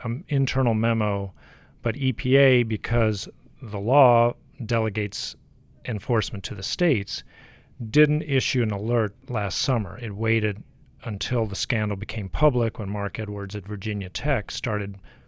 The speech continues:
publishing work on this. So, uh, E P A is scrambling now both to address the Flint situation immediately, but in the background, it has to decide at some point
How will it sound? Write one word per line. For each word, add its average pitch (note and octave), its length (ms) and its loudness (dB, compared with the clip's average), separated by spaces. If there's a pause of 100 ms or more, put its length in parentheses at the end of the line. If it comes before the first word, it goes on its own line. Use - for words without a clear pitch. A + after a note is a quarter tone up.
(120)
publishing A2 800 -2
work B2+ 260 0
on G2 200 -4
this. G2 300 -10 (460)
So, B2+ 500 4 (380)
uh, G#2+ 160 -6 (240)
E E3 160 6
P D3 180 2
A C3 140 6
is A2+ 100 2
scrambling C#3 600 0
now G2+ 500 -6
both A#2 340 -2
to A2 380 -2
address A2 400 0
the - 100 -10
Flint A#2+ 320 -2
situation G#2 880 -8 (420)
immediately, G#2 840 -2 (560)
but A#2 220 0 (140)
in C3 160 2
the A#2 80 2
background, A2 800 2
it G#2+ 100 -4
has A#2 280 -2
to A#2+ 100 -2
decide A2+ 540 -2
at G2+ 100 -8
some A2 240 -6
point A2 380 -6